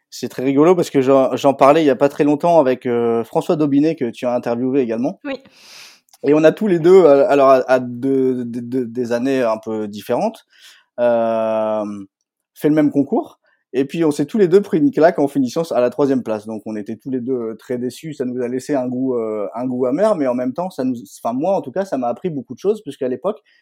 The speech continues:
Speaker 1: euh, j'avais fait un gâteau, euh, donc à la noisette et au pamplemousse. Et sur douze jurys, j'avais eu la meilleure note sur six jurys.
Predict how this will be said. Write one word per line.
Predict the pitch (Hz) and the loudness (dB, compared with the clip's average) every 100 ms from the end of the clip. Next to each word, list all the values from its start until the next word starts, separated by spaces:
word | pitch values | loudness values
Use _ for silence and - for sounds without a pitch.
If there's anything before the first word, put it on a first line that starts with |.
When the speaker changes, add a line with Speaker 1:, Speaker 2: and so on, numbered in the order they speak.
| _ _ 110 | _ _ -10
Speaker 1:
euh, | 113 110 101 - | -8 -8 -10 -14
j'avais | 113 120 131 | -12 -4 -4
fait | 143 | -2
un | 160 127 | -4 -2
gâteau, | 131 165 202 254 _ _ _ _ _ _ 107 | -4 -4 -6 -6 _ _ _ _ _ _ -10
euh, | 117 113 110 110 110 104 104 101 | -8 -8 -10 -12 -12 -14 -12 -14
donc | 107 107 110 | -12 -12 -10
à | |
la | 104 | -10
noisette | 113 131 160 208 _ _ _ _ _ _ _ _ _ _ _ | -6 -4 -4 -4 _ _ _ _ _ _ _ _ _ _ _
et | 123 | -12
au | 107 | -8
pamplemousse. | 190 190 139 120 107 - _ _ _ _ _ _ _ _ _ _ _ _ _ - | -6 -6 -6 -6 -10 -18 _ _ _ _ _ _ _ _ _ _ _ _ _ -14
Et | 123 | -12
sur | - 107 | -10 -12
douze | 113 202 | -8 -8
jurys, | 170 139 127 175 269 - | -4 -2 -2 -2 -6 -10
j'avais | 120 131 123 135 | -10 -6 -4 -2
eu | 143 | -2
la | 131 | -2
meilleure | 110 143 196 170 | -4 -2 -2 -2
note | 175 165 | -4 -6
sur | - - - | -8 -16 -16
six | - 226 | -10 -6
jurys. | 175 139 143 254 | -2 -2 -2 -8